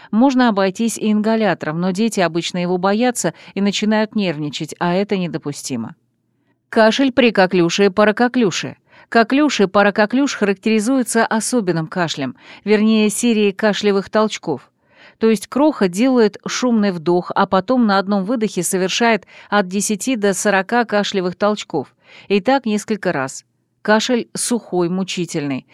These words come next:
В конце ребёнка может вырвать, некоторые дети теряют сознание. Экстренных мер принимать не нужно, просто быть рядом, успокаивать, поддерживать, проконсультироваться с врачом и чётко выполнять его назначение.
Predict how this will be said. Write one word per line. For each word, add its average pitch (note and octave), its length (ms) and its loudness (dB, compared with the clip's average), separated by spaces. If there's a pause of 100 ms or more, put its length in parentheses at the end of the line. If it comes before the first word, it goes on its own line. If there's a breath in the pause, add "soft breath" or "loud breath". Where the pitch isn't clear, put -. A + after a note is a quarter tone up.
(200 loud breath)
В - 40 -20
конце G#3+ 380 0
ребёнка G#3+ 420 0
может G#3 320 -2
вырвать, F3+ 420 -2
некоторые F#3+ 440 -2
дети G3 340 -4
теряют F3+ 380 -2
сознание. F3+ 640 -4 (320 loud breath)
Экстренных A#3 600 0
мер A#3 200 2
принимать A3+ 500 2
не A3 80 0
нужно, A3 440 0 (260 soft breath)
просто C4+ 360 0
быть G#3+ 220 -2
рядом, F3+ 420 0
успокаивать, F3 800 -2
поддерживать, D#3+ 720 -4 (300 loud breath)
проконсультироваться G#3 920 -2
с F3+ 120 -8
врачом G3 420 0
и F#3 100 -2
чётко B3 380 -4
выполнять E3+ 560 -2
его D#3 140 -4
назначение. D3+ 720 -6